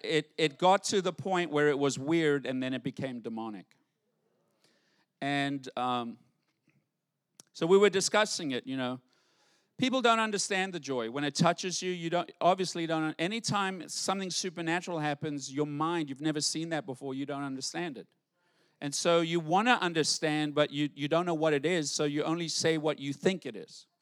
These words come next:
right? And so because you've never experienced it before, you don't know how to, to say it until you encounter it, and then you're like, "Okay, this isn't the devil, this is God,"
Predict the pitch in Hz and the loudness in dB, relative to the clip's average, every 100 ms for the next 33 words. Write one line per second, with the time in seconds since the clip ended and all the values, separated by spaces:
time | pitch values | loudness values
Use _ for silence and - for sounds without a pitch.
0 | _ _ - 117 135 _ _ _ _ - | _ _ -6 -4 -4 _ _ _ _ -10
1 | 147 - 180 175 214 196 190 175 180 170 | -4 0 0 2 4 4 0 -2 0 0
2 | 156 - 226 262 - 160 147 170 151 151 | -2 -2 -2 -2 -4 -6 -6 -4 -2 0
3 | 156 143 175 175 147 147 143 139 131 _ | 0 0 -2 -2 0 -2 -2 -4 -8 _
4 | _ _ _ _ - - 220 226 147 147 | _ _ _ _ -6 -2 2 2 2 0
5 | 180 190 165 147 139 220 240 175 127 120 | -2 0 0 0 0 0 2 2 0 0
6 | 131 147 143 139 160 160 156 135 156 165 | -2 -2 -2 -2 -4 -2 -2 -2 -4 -6
7 | 170 131 117 127 131 127 127 135 - 185 | -4 -4 -2 -2 -2 -6 -8 -10 -10 -12